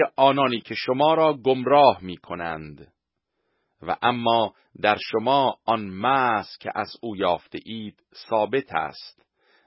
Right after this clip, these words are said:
و حاجت ندارید که کسی شما را تعلیم دهد، بلکه چنان که خود آن محض شما را از همه چیز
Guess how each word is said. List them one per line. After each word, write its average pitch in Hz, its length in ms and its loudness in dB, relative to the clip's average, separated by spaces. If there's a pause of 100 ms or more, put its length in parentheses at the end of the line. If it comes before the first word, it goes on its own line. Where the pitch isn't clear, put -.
و 104 140 -2
حاجت 131 800 2 (100)
ندارید 143 800 2 (260)
که 113 120 -12
کسی 165 400 -2
شما 147 400 2
را 143 160 4
تعلیم 151 500 2
دهد، 98 460 0 (300)
بلکه 113 360 0 (100)
چنان 135 260 -2
که 131 140 -4
خود 196 340 0
آن 165 300 0
محض 131 640 2 (360)
شما 131 500 2
را 95 340 2
از 117 320 0 (160)
همه 165 240 -2 (140)
چیز 113 380 -8